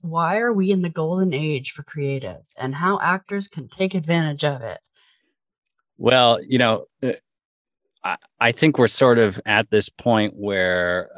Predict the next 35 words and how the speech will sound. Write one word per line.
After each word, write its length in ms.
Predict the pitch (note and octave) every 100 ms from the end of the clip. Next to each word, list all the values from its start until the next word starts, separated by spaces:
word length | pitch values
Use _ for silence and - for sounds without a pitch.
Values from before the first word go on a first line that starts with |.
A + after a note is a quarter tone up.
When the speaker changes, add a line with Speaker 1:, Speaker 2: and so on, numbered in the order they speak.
| E2 -
Speaker 2:
I 140 | G2+
would 140 | C3+
almost 380 | G#2+ D3 C3 -
say 260 | A#2 G2 F#2+
it's 200 | G2 -
like 160 | G2
a 60 | F#2+
second 360 | - A2 G2 F#2
renaissance, 840 | G2+ G2+ E2 - C#2+ - - - _ _ - _ _ _ - - _ -
where 500 | A2+ G#2+ G2 F2+ - _ _ -
the 220 | B2 A2+ -
creativity 760 | - - D3 D#3+ D3+ - B2+ B2
has 160 | A2 G#2+
exploded. 920 | - - - A2 A2+ A2 E2+ B1 - _ _ _ _
Um, 560 | - F#2+ F2+ F2 F2+ - _ _
n-, 140 | C3 B2 -
and 120 | G#2+
it's 140 | G2
always, 320 | E3 F#3 C3
it's 160 | - A#2
always 220 | E3+ C3+
been 360 | - C3+ D3+ B2+
there, 280 | F2 E2 F2
but 160 | -
now 380 | A2+ A#2+ C#3 C#3+
we 180 | B2+ A#2+
just 240 | A#2 -
have 140 | A2+ G2+
so 420 | - - D3 E3
many 200 | E3 D3+
more 260 | C3 B2 A2+
ways 300 | A2+ A2 F#2+
of 80 |
experiencing 760 | - - - A2 G#2 F#2 - C2+
it. 160 | B1